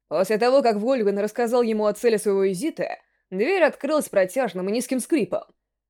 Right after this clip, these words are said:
Здесь готовились к осаде? Стало видно, что с внутренней стороны она окована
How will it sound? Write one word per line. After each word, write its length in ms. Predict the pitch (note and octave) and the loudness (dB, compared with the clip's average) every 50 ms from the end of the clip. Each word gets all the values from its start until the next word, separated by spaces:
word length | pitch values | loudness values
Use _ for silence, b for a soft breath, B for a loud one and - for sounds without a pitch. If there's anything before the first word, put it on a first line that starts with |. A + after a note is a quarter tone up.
| _ _ - | _ _ -14
Здесь 340 | D#3 D#3+ D#3+ E3 G3 G3+ F#3+ | -12 -4 2 4 4 4 4
готовились 460 | F3+ G3+ F#3+ G3 G3+ G3 G3+ F#3+ - | 2 0 0 0 0 0 0 -2 -2
к 80 | - - | -4 -6
осаде? 560 | D#3+ - - - D4 F#4 D#4 G3+ - - - _ _ _ _ _ _ _ _ _ _ _ _ | -6 -4 0 0 0 0 0 -2 -4 -4 -8 _ _ _ _ _ _ _ _ _ _ _ _
Стало 400 | _ - - - F#3+ G3+ G#3 A3 | _ -18 -10 -4 0 2 2 2
видно, 240 | B3 F4+ F4+ F#4 E4+ | 2 2 0 -2 -4
что 160 | C#4+ - D4+ | -4 -6 -6
с 60 | C4 - | -6 -4
внутренней 320 | D4 C4 C4+ C4 B3 A#3+ | -4 -4 -4 -4 -4 -4
стороны 420 | - - - F#3+ G3 G#3 A#3 A3 | -4 -2 0 2 2 2 2 0
она 180 | G#3 G3+ F#3+ F3+ | 0 0 0 -2
окована 640 | F3 F3 - A#3+ B3 G3+ F3+ - D3+ A2+ - - | -2 -2 -2 -2 -2 -2 -4 -6 -8 -10 -14 -16